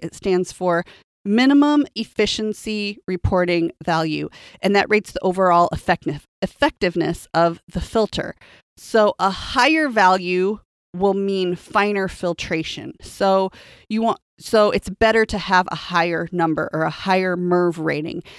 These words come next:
You wanna aim for, I would say, probably at least a seven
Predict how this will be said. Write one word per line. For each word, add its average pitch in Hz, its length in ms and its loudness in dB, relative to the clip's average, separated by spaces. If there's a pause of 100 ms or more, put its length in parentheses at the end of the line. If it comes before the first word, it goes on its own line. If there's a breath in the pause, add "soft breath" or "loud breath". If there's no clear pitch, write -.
(140)
You 220 120 0
wanna 226 220 4
aim 214 220 0
for, 190 320 0 (120)
I 214 100 2
would 220 160 0
say, 220 200 -4
probably 247 360 -2
at 208 140 0
least 285 300 -4
a 254 60 0
seven 208 560 0